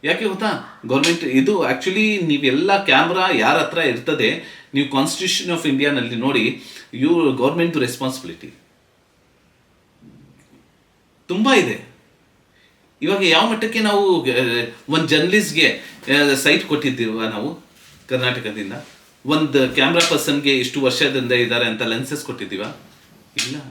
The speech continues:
ನೋಡಿ, ಬಾಂಬೆ ಇಂಡಸ್ಟ್ರಿನಲ್ಲಿ ಇನ್ನೂ ಕೊಟ್ಟಿದ್-, ಕೊಡ್ತಾ ಇದ್ದಾರೆ, ಒಂದ್ ಆರ್ಟಿಸ್ಟ್ ಕೊಡ್ತಾ ಇದ್ದಾರೆ. ನೋಡಿ, ನಾವು ಎಲ್ಲ ಇವತ್ತು ಮಾಡ್ಲಿಲ್ಲ ಅಂದ್ರೆ ಯಾವತ್ತೂ ಮಾಡ್ಲಿಲ್ಲ, ಮಾಡಕ್ಕೆ ಆಗಲ್ಲ. Just ಒಂದ್ ಕ-, ಕ-, ಕೈ ಮುಗ್ದು ಎಲ್ಲಾರ್ಗೂ ಒಂದ್ ವಿನಂತಿ ಮಾಡ್ತೀನಿ, ಎಲ್ಲರೂ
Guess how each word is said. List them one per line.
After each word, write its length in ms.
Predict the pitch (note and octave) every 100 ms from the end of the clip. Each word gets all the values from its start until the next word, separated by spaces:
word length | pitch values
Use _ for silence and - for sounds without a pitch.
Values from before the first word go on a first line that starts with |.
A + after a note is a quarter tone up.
| -
ನೋಡಿ, 220 | B2 D3+
ಬಾಂಬೆ 280 | E3 A#2+ D3+
ಇಂಡಸ್ಟ್ರಿನಲ್ಲಿ 540 | D3 C#3 - C#3 C3+ D3
ಇನ್ನೂ 260 | C#3 E3
ಕೊಟ್ಟಿದ್-, 440 | E3+ C3 B2+ - -
ಕೊಡ್ತಾ 260 | A2 -
ಇದ್ದಾರೆ, 220 | F#2 G2
ಒಂದ್ 180 | G#2+ A#2+
ಆರ್ಟಿಸ್ಟ್ 400 | B2+ D#3+ G3+ F#3
ಕೊಡ್ತಾ 260 | C3+ - G2+
ಇದ್ದಾರೆ. 420 | F#2 - - _ - - - - -
ನೋಡಿ, 240 | C#3+ E3 D#3+
ನಾವು 200 | C#3+ C#3+
ಎಲ್ಲ 220 | C3 E3
ಇವತ್ತು 500 | D3 C3+ F#3 F#3+ F3
ಮಾಡ್ಲಿಲ್ಲ 360 | D#3 D3 C#3
ಅಂದ್ರೆ 240 | C#3 C3 C#3
ಯಾವತ್ತೂ 320 | A#2 C3+ D3
ಮಾಡ್ಲಿಲ್ಲ, 460 | C3+ G#2+ G2 F2 F2+ -
ಮಾಡಕ್ಕೆ 320 | G#2+ G2 F#2+
ಆಗಲ್ಲ. 240 | F2+ E2+ - - _ _ _ _ _ -
Just 360 | F#3 F#3+ -
ಒಂದ್ 340 | C3+ C#3+ B2+ B2
ಕ-, 680 | - - A2 A2 G#2 F#2+ -
ಕ-, 220 | G2+ -
ಕೈ 180 | C3 D3+
ಮುಗ್ದು 760 | F#3+ F3+ D3+ F3 F3+ E3+ - -
ಎಲ್ಲಾರ್ಗೂ 840 | A2 G#2+ C3 E3+ F#3+ D#3 C#3+ G2 - - - _ -
ಒಂದ್ 440 | A2+ C3+ C3 B2 B2 B2 A#2 A#2 G#2+
ವಿನಂತಿ 320 | A#2+ D3+ G3
ಮಾಡ್ತೀನಿ, 460 | F3+ D#3+ D3 C#3 C#3
ಎಲ್ಲರೂ 840 | C#3+ A#2 D3 G3 G3+ C#3 - -